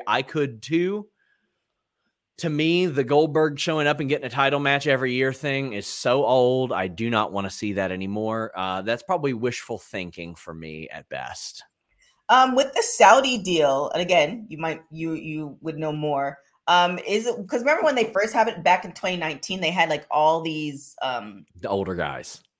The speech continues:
Speaker 2: Yes,
Speaker 1: I,
Speaker 2: the
Speaker 1: I
Speaker 2: older
Speaker 1: mean,
Speaker 2: guys.
Speaker 1: they were asking for Yokozuna on that show.
Speaker 2: Right. So
Speaker 1: And, and
Speaker 2: it's
Speaker 1: Yokozuna was not alive.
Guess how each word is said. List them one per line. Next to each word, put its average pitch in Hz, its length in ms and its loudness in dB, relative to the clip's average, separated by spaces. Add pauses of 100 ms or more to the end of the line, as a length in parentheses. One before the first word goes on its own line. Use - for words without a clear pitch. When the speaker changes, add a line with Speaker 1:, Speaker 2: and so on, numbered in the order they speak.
Speaker 2:
Yes, - 560 -4 (100)
Speaker 1:
I, 113 120 4
Speaker 2:
the - 80 2
Speaker 1:
I - 80 6
Speaker 2:
older 117 100 2
Speaker 1:
mean, 123 160 2
Speaker 2:
guys. 120 80 4
Speaker 1:
they 131 100 8
were 147 160 8
asking 147 420 4
for 143 140 2
Yokozuna 127 720 4
on 95 240 -2
that 95 200 -2
show. - 180 4
Speaker 2:
Right. 196 200 10 (560)
So 233 320 6
Speaker 1:
And, 113 400 4 (120)
and 117 160 0
Speaker 2:
it's - 20 2
Speaker 1:
Yokozuna 170 460 6
was 175 160 10
not 180 180 6
alive. 110 640 6